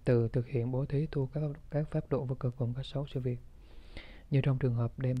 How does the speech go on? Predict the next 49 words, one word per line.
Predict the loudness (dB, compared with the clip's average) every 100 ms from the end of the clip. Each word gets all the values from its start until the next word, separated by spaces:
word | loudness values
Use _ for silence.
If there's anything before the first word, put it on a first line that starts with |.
| 0
chánh | -2
pháp | 0 -2 0
giáo | -2
hóa | 0 -2
mọi | -2 0
người, | 2 2 -2 -10 -16 -16 -2
có | 4
những | 4 6
đối | 4
tượng | 4 2 0 -2
cần | -2
được | -2 0
giúp | 0
đỡ | 2 0 0 0
thì | 0
dùng | 0 -2 -2
giáo | -2 -2
pháp | -2 -2 -2 -2
khuyến | -2 0 0 2
trợ | 0 0 -2
đối | -4
với | -2
hết | -2 -4
thảy, | -8 -4 -4 -4 -10 -16 -16 -10
khiến | 2 2
cho | 4
ai | 2 4
nấy | 4 2
cũng | 2 0 2
đạt | 2
được | 0 0
sở | -2 0
nguyện, | 0 0 -2 -10 -6
đó | -4 -2
là | -4 -4
bố | -4
thí. | -2 -2 -2 -6 -18 -18 -18 -18 -16 -8 4
Về | 6
những | 6 4
chỗ | 4 4
cần | 2 0
được | 0
giúp | -2 -2
đỡ | 0
ấy, | 0 -2 -4 -8 -16 -8 2
mọi | 2
biểu | 4 4
hiện | 6 4 2
của | 0 0 -2